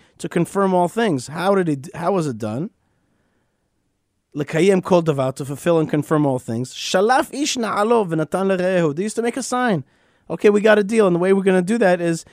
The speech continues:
everybody took off his shoe and gave it to his friend." "V'zot ha'teuda b'Yisrael," and this was, this was the attestation. This is how things were attested to, uh, in Israel.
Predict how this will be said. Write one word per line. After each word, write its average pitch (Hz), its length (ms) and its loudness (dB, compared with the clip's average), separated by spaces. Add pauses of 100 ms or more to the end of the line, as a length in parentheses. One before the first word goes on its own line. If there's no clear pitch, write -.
(140)
everybody 190 440 2
took 190 340 -2
off 156 280 0
his 214 120 0
shoe 147 340 2
and 156 220 -2
gave 240 240 4
it 180 120 -4
to 185 120 -2
his 185 180 0
friend." 190 380 -2 (1700)
"V'zot 147 300 0
ha'teuda 233 400 0
b'Yisrael," 220 520 -2
and 165 160 0
this 208 160 -4
was, 196 480 0
this 190 280 -6
was 190 400 -4
the 175 500 -6
attestation. 190 960 -2
This 180 160 -10
is 180 100 -6
how 175 140 0
things 185 280 -4
were 170 120 2
attested 185 440 0
to, 127 220 -2 (460)
uh, 139 180 0
in 160 220 4
Israel. 175 420 -2